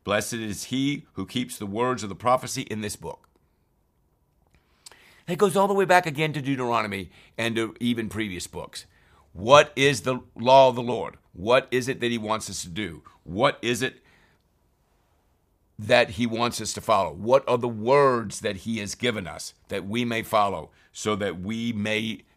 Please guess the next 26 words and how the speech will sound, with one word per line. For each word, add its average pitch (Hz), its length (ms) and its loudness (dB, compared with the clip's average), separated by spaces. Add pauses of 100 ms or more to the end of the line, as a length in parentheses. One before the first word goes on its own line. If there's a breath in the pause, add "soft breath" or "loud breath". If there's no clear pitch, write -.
be 117 360 0
in 107 420 -6
the 104 140 -6
Lamb's 101 420 -4
Book - 240 -8
of 82 80 -10
Life? 90 240 -4
I 95 40 -4
want 113 280 -2
all 165 380 12
of 143 140 0
you 151 100 0
to 143 80 -2
be 127 180 0
in 117 60 -2
the 110 100 -2
Lamb's 110 300 -2
Book 101 180 -4
of 101 80 -8
Life. - 360 -8 (840)
I - 60 -16
pray 131 380 4
all 151 300 10
of 135 140 4
you 143 240 -2
are, 98 260 0